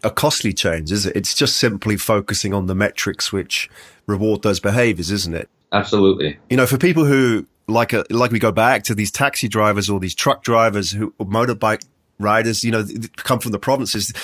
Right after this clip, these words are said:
Speaker 1: Yeah, they, they wanna make money for their families, but they also wanna enjoy their work. They don't wanna be miserable, right? And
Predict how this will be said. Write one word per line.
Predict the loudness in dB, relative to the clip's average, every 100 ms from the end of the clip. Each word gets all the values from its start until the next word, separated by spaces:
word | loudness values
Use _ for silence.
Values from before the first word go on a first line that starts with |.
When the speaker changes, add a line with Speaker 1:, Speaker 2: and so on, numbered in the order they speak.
| -12 -8
Speaker 1:
Yeah, | -4 -4
they, | -6 0 2 2
they | 4
wanna | 4 4
make | 4 4
money | 4 2
for | 0
their | 0
families, | 2 2 2 -2
but | -4 0
they | 2
also | 2 2 0 0 -2 -6
wanna | -4 -2 0
enjoy | -2 -4 -2 -2 -2
their | -2
work. | -4 -2 0 -2 -4
They | -2
don't | -2
wanna | -2
be | -4
miserable, | -2 0 0 -4 -6 -8
right? | -2 -2 -2
And | -4 -4